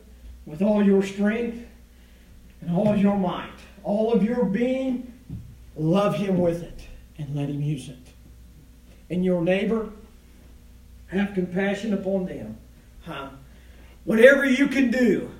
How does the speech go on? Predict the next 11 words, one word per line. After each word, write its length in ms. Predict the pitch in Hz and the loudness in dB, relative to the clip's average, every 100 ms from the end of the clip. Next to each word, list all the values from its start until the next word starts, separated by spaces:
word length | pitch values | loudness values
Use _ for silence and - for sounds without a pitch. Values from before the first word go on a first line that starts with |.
| - 190 | -2 -2
huh, 240 | 190 196 - - - - - - | -2 -4 -6 -14 -16 -20 -16 -4
to 100 | 190 | 2
be 180 | 190 | 2
a 60 | 180 | 2
help 440 | - 175 139 - - - - | 0 -2 -2 -10 -20 -20 -14
to 80 | 156 | -10
them, 300 | 139 - - - - - - - - - - | -10 -12 -16 -18 -20 -20 -20 -20 -20 -20 -14
huh, 180 | 156 143 135 | -10 -10 -6
do 220 | 151 160 | 0 0
it. 240 | 123 - - - - - - - - - - | -2 -14 -20 -20 -20 -20 -20 -20 -20 -20 -14
Huh? 240 | 143 | -12